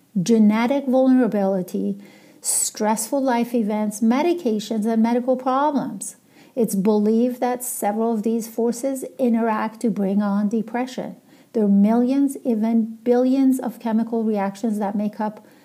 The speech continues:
the dynamic system that is responsible for your mood, perception, and how you experience life." Quote closed.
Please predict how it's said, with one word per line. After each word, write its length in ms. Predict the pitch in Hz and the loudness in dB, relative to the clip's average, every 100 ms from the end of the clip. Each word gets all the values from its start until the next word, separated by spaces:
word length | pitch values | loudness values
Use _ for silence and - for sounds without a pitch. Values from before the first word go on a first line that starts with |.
| _ | _
the 100 | 214 | -2
dynamic 680 | 175 208 208 196 202 220 254 | 0 0 2 0 0 0 -2
system 560 | 254 247 226 - 208 208 | -2 -4 -4 -4 -2 -2
that 180 | 190 190 | -2 -4
is 180 | 185 | -4
responsible 800 | 196 180 - 202 208 196 214 233 | -4 -4 -6 -4 -4 -2 -2 -4
for 120 | 226 | -2
your 200 | 240 240 | 0 4
mood, 380 | 233 196 196 196 - _ - | 4 4 0 -6 -14 _ -6
perception, 880 | 240 240 202 185 - 202 202 196 - - | -4 -2 -4 -6 -4 -2 -2 -4 -12 -12
and 200 | 214 196 | -4 -4
how 520 | 175 - 202 190 190 202 | -4 -6 -4 -2 -2 -2
you 380 | 196 202 208 302 | -2 -2 -4 -6
experience 920 | 214 - - 202 190 185 208 196 - - _ | -12 -12 -8 -6 -4 -2 -2 -4 -8 -16 _
life." 480 | 208 202 - - - _ _ _ _ _ _ | -6 -6 -6 -16 -20 _ _ _ _ _ _
Quote 420 | - 226 208 240 - _ - | -4 -2 -2 -6 -16 _ -18
closed. 560 | - 196 185 180 - | -10 -10 -10 -14 -18